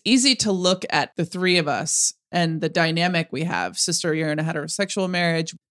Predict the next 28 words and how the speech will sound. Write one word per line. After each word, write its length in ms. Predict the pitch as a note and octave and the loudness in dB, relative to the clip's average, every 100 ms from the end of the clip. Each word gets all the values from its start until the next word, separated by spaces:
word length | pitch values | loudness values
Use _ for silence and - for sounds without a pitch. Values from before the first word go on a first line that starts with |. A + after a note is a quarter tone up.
| - | 2
There 160 | A3+ | 4
are 160 | G#3+ G3+ | 6 4
so 520 | - - A3+ A3 A#3 | 2 2 4 4 4
many, 800 | G#3+ G3 F3+ F3 E3+ E3 D3 - _ _ - | 2 0 0 -2 -2 -2 -4 -10 _ _ -4
like 200 | F3+ F3 | -2 0
you 80 | F#3 | 0
said, 280 | - F#3 D3+ | 4 4 2
it's 180 | C#3+ E3+ | -4 -2
a 60 | |
spectrum. 640 | D#3 - E3 - - - - _ _ _ _ _ - | 0 0 -2 -2 -8 -8 -12 _ _ _ _ _ 2
But 300 | G3 - _ _ _ _ _ _ - | 4 4 _ _ _ _ _ _ -2
what 240 | F#3+ B3 | 4 6
I 120 | B3 | 6
would 160 | G#3+ E3+ | 4 2
challenge 580 | - G3+ G3 G#3 F#3+ F3 | 0 2 4 4 2 0
you, 100 | D#3 | -2
Sophie, 540 | - - - D3+ - _ | -2 -4 -10 -14 -14 _
is 460 | F3+ F#3 E3 - - | 0 2 2 0 0
to 680 | - A#3 G#3+ G3 F#3 F3 - _ - | 0 2 4 4 4 2 -2 _ 0
not 320 | G3 A3+ A#3 | 2 2 2
see 220 | - A3 | 2 2
it 100 | G#3+ | 0
necessarily 840 | F#3 F3 F3 - F3+ E3+ E3+ E3 - | 0 0 2 2 2 2 2 0 -2
as 520 | D#3+ D#3+ D3+ D3 - - _ | 0 0 0 0 0 -2 _
the 80 | F3 | -2
spectrum 540 | E3+ - F3 - F3 - | 0 4 2 2 -2 -2
of 180 | D#3 D#3 | -6 -2
gender, 640 | F3+ E3+ D#3+ - - F3+ | 2 4 4 2 -4 -6